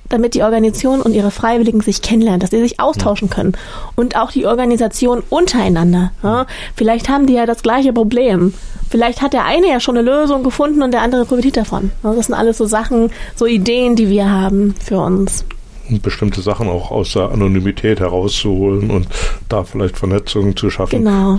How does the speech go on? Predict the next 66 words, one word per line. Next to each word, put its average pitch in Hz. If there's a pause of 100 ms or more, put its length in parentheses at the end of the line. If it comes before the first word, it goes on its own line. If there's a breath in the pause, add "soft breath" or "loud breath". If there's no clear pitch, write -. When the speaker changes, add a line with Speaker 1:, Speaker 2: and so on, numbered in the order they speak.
(120)
Speaker 2:
von 101
denen 104
die 101
Einzelnen 95
nicht, -
nicht 110
ahnen, 107
dass 98
sie 107
möglich 101
sind, -
ne? -
Speaker 1:
Genau, 233
und 202
da 208
auch 220
wieder 226
eine 226
Schwelle 254
zu 226
senken. 202 (120)
Ne, 247
wenn 277
ich 269
ja 262
direkt 247
den 262
Ansprechpartner 247
ja 233
schon 226
kenne, 240 (260 loud breath)
dann 226
traue 220
ich -
mich 254
ja 226
auch 202
eher, 226
dann 220
dorthin 196
zu 262
gehen 170 (160 loud breath)
Speaker 2:
Mhm. 98
Speaker 1:
und 220
zu 220
sagen, 220
"Hey, 269
wir 254
haben 226
uns 226
doch 226
schon 226
gesehen. 214 (220 loud breath)
Wir 220
waren 220
hier 226
beim 202
Speed-Dating-Format 226
der 208
Erna 220
und 202
ich -
habe 214
jetzt -
Lust, 254
äh, 220